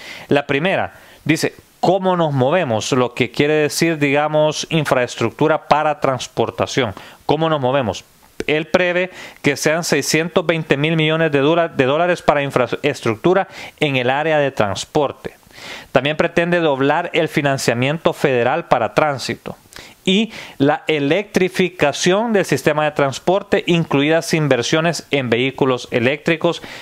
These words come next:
que es algo que he venido tocando ya en varios videos. Como les digo, para el año dos mil treinta y cinco tienen pensado que la mayoría tenga vehículo eléctrico, es lo que están pretendiendo. ¿Cuál es la segunda etapa o componente?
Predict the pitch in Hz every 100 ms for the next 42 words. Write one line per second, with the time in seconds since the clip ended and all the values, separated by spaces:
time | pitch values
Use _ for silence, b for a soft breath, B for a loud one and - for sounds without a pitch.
0 | B - 117 113 127 127 123 120 117 117
1 | 113 107 - 110 107 98 98 110 - 123
2 | 104 98 98 104 123 139 - 101 95 120
3 | 117 - 98 98 113 123 127 123 131 131
4 | 135 135 180 160 160 156 B B B -
5 | 117 120 120 120 123 127 131 117 110 98
6 | 98 107 104 - 101 98 - - 113 98
7 | 101 - 104 101 - 87 110 113 - -
8 | - 107 101 113 107 98 - - 107 -
9 | - _ B B B B B _ 180 196
10 | 220 214 - 180 190 202 185 160 - 180
11 | 180 170 160 - 143 135 127 139 120 101
12 | -